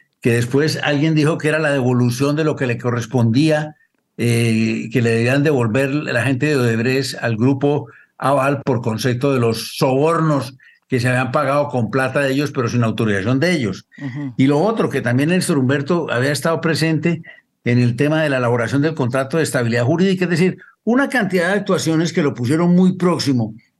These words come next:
Speaker 2: Ujú.
Speaker 1: a este grupo empresarial que naturalmente al cabo del tiempo, eso se, se dijo desde el principio, pero al cabo del tiempo, cuando empezó a desenvolverse y cuando esto se, se desenredó, eh, pues terminaron poniendo a Néstor Humberto en una situación muy precaria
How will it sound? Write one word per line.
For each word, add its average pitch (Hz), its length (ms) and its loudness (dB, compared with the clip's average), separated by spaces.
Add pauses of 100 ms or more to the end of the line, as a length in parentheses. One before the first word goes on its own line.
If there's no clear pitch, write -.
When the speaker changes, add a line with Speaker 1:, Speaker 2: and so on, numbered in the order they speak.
(200)
Speaker 2:
Ujú. 143 140 -8
Speaker 1:
a 123 100 0
este 131 560 0
grupo 156 340 2
empresarial 127 720 -2 (380)
que 123 120 2
naturalmente 123 840 0
al 113 160 -2
cabo 139 320 0
del 123 160 -2
tiempo, 127 560 -2
eso 147 220 0
se, 147 320 0
se 110 180 -2
dijo 131 380 2
desde 139 160 0
el 120 80 -2
principio, 139 600 0 (580)
pero 127 180 2
al 127 140 0
cabo 185 300 2
del 151 160 -2
tiempo, 170 380 0
cuando 123 260 0
empezó 123 400 0
a 170 60 0
desenvolverse 151 760 0
y - 20 -8
cuando 113 280 -2
esto 151 200 0
se, 135 440 -2
se 127 280 -2
desenredó, 202 720 2 (560)
eh, 110 580 -2
pues 101 220 -4
terminaron 98 560 0
poniendo 117 320 2
a 135 60 2
Néstor 135 260 0
Humberto 98 320 -4
en 117 80 2
una 131 140 4
situación 127 420 0
muy 123 240 4
precaria 123 680 0